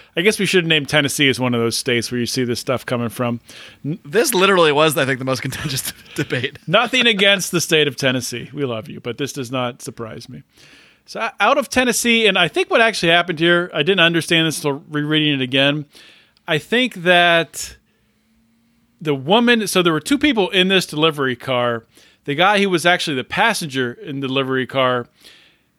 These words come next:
Speaker 1: is alleged, and alleged being it was actually on video <laughs> that he posted online,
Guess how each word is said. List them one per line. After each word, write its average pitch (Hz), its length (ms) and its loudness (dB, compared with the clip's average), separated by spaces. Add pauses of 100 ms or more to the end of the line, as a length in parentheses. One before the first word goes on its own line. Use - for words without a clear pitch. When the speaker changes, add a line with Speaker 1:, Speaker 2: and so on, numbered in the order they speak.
(400)
Speaker 1:
is 170 800 0
alleged, 165 1040 2 (320)
and 151 160 -4
alleged 151 500 2
being 156 300 2
it 143 80 -2
was 139 160 -6
actually 151 280 2
on 143 120 0
video 156 540 0
<laughs> - 0 -
that 139 160 -2
he 180 140 -2
posted 180 440 -2
online, 170 640 2